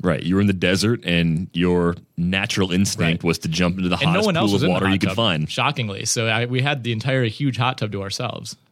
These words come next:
Speaker 1: Yeah. You, you, and did you hallucinate and have a friend there,
Speaker 2: Oh,
Speaker 1: or
Speaker 2: no,
Speaker 1: did someone
Speaker 2: the,
Speaker 1: actually join
Speaker 2: no,
Speaker 1: you?
Speaker 2: the Vegas tub boys, Clay, John, uh,
Speaker 1: But
Speaker 2: D J for a little bit.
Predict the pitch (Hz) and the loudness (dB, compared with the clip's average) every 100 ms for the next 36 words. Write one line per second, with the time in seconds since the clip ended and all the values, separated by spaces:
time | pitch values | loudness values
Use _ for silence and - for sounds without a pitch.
0 | _ _ 95 78 78 - _ _ _ 90 | _ _ -2 -2 -6 -18 _ _ _ -4
1 | 127 131 104 143 156 107 92 90 101 95 | -2 -2 -2 0 2 0 -2 -2 0 2
2 | 98 107 120 143 160 160 98 101 85 - | 2 2 2 2 0 0 0 -2 -4 -2
3 | 101 135 170 202 147 139 131 127 113 104 | 0 2 2 2 2 2 2 2 0 0
4 | 113 160 95 73 139 160 151 - 151 190 | 2 2 2 0 0 0 -2 -2 -4 -2
5 | 110 98 101 - 120 113 127 135 120 117 | -4 -4 -6 -4 0 2 2 0 0 -2
6 | 113 120 123 127 123 _ - 107 101 101 | 0 0 0 -2 -4 _ -16 -4 -4 -2
7 | 98 117 123 127 127 127 127 123 131 139 | -2 -2 0 0 0 0 0 0 0 -2